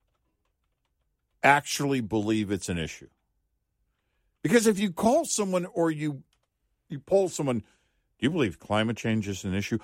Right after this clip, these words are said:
"Oh, yeah, yeah, yeah." If you sat down and had a conversation with that,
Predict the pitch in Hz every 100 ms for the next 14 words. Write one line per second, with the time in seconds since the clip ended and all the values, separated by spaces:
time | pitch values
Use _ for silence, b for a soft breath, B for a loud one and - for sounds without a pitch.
0 | B 160 185 110 135 82 98 95 90 92
1 | - _ _ _ _ _ _ _ _ _
2 | _ 123 123 269 - - 156 139 - 117
3 | 107 98 92 98 85 101 90 80 - 82
4 | - 73 71